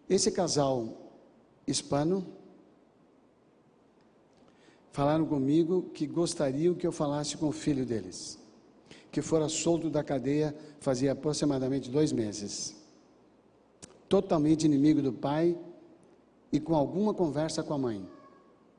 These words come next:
Eu falei, "Só posso ajudar se ele quiser." "Não, mas o que você falou, eu tenho certeza que vai ajudá-lo." Tem, tem certeza que vai ajudá-lo se ele quiser. Se ele não quiser, não vai ajudar. Eles não aceitaram, nem neste momento,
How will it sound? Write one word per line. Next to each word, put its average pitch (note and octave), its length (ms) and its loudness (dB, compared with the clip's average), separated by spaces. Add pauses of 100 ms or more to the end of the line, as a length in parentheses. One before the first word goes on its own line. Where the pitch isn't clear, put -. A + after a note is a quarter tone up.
(640)
Eu C3+ 80 -2
falei, C3 240 2
"Só D#3 300 -2
posso F3+ 600 -2
ajudar C#3+ 520 -2
se - 180 -4
ele E3 140 0
quiser." C3+ 480 0 (880)
"Não, A3+ 300 4
mas G3 200 2
o F3+ 60 0
que G3 100 2
você F#3 260 0
falou, F3 600 2 (240)
eu E3+ 100 2
tenho F#3 160 2
certeza F3 460 0
que F3 100 0
vai E3 120 2
ajudá-lo." D#3+ 280 0
Tem, F#3+ 160 2
tem C3 160 -2
certeza E3+ 380 2
que F3 80 2
vai E3 100 4
ajudá-lo D#3+ 400 0
se - 100 -8
ele A3+ 120 0
quiser. G3+ 480 0 (200)
Se - 140 4
ele E3 80 4
não G3 160 6
quiser, F3+ 240 2
não A#3 160 0
vai G#3 220 2
ajudar. B2+ 420 -2 (260)
Eles F#3+ 220 6
não G#3+ 140 2
aceitaram, A#3 880 2
nem A3+ 240 6
neste C#4 260 4
momento, G#3+ 580 4